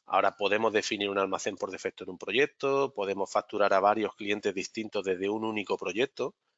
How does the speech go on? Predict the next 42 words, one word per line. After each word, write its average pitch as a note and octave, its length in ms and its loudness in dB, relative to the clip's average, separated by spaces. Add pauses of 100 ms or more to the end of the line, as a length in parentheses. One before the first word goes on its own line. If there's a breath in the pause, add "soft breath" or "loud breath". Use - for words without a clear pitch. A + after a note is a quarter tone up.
(120)
que - 80 -16
es - 80 -4
algo F#2 200 0
que, F#2+ 340 0 (460 soft breath)
que - 80 -2
era G2 140 2
un G2 360 -4
requisito G2 640 0
recurrente G2+ 840 0 (180)
a F#2+ 80 0
los F2+ 140 -2
partners G2 280 2
por G2 140 -4
parte G2 300 -2
de, F2+ 340 -2 (240)
de F#2+ 140 -6
los F2+ 100 -6
usuarios. B2 520 0 (960 loud breath)
Podemos A2+ 340 4
utilizar A2+ 600 4
y G#2 160 2
generar A2 500 4
ensamblados G2+ 600 0
directamente G#2 540 -2
desde F#2+ 200 -4
un F#2+ 100 -10
proyecto. D3 580 -6 (1080)
Podemos A2 320 0
facturar A2 420 2
a - 20 2
un G#2+ 100 -4
cliente G#2+ 360 0
va-, G2+ 160 2
varios G#2+ 280 0
proyectos G2 460 -4
a F#2 60 -2
la F2+ 100 0
vez, C3 240 -2
ahora, F#2+ 280 -2
ahora F#2 200 -4
lo F2+ 100 -6
veremos. D3 400 -2